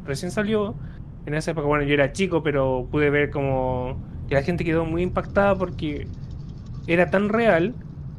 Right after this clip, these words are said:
que se generaba como la, la sugestión como de que,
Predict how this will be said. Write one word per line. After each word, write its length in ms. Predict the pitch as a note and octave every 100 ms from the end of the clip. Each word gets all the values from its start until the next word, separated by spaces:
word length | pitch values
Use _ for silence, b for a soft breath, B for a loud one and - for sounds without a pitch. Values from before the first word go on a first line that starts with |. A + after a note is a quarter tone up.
| - -
que 680 | D#3+ D3+ D3+ D3+ D3+ D3 D3
se 200 | - F3
generaba 680 | - E3 D3+ D#3 E3+ F#3+ F#3+
como 200 | F#3 F3
la, 280 | E3+ E3+ D#3+
la 140 | D3+
sugestión 500 | E3 D#3+ D3 - F#3
como 320 | F#3 F3+ E3+
de 200 | E3 D3+
que, 680 | C#3+ C#3+ C#3+ C#3+ C#3 C3+